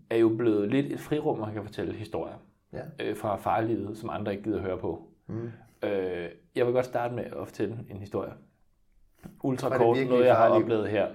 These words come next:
Speaker 1: øh, inden, og så skal vi, det, du har oplevet meget mere end mig, det er derfor, vi starter lidt med mig, fordi at, øh, ja. Jeg var, øh, vi har fået Christiania-cykel igen. Fortalte jeg det sidst?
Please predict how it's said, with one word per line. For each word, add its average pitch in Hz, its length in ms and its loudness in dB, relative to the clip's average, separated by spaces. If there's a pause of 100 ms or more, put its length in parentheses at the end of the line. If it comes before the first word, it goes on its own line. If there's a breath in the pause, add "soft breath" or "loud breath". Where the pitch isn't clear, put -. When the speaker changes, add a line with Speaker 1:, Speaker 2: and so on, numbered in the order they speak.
Speaker 1:
øh, 98 320 -4 (120)
inden, 110 180 -8
og 104 140 -6
så 123 100 -4
skal 117 200 -10
vi, 110 200 -2
det, 117 240 0
du 135 80 6
har 127 60 10
oplevet 117 240 8
meget 107 180 2
mere 110 100 0
end 98 60 -2
mig, 98 180 0
det 104 80 -2
er - 40 0
derfor, 101 120 -6
vi 95 60 -6
starter 92 420 -4
lidt 95 180 -10
med 104 80 -12
mig, 98 180 -8 (140)
fordi 82 260 -12
at, 87 140 -10
øh, 82 120 -10 (580 soft breath)
ja. - 60 -10 (400 loud breath)
Jeg 123 160 6
var, 127 300 2
øh, 67 880 -6 (220)
vi 127 80 -2
har 113 60 0
fået 120 140 -2
Christiania-cykel 139 540 -6
igen. 113 260 0
Fortalte 131 260 -4
jeg 131 60 -6
det 131 80 -10
sidst? 139 220 -8